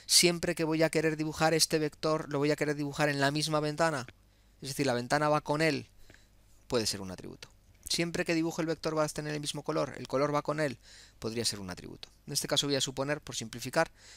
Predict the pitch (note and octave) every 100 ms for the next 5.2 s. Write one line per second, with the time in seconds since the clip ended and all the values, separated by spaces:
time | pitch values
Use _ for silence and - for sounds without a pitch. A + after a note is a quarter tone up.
0 | - - - - A2 G#2+ - B2+ A#2+ A2+
1 | A#2 A2+ B2+ - A2 A2+ - C#3 A#2 A#2+
2 | D3 C3+ A2+ G#2 G#2 B2+ B2 - E3 F3+
3 | A#3+ - C3 A2+ A2+ A2+ - - B2 A#2
4 | A#2 C#3 A#2 G#2+ G#2+ A2 A2+ F#2 A2 A#2+
5 | B2+ C3+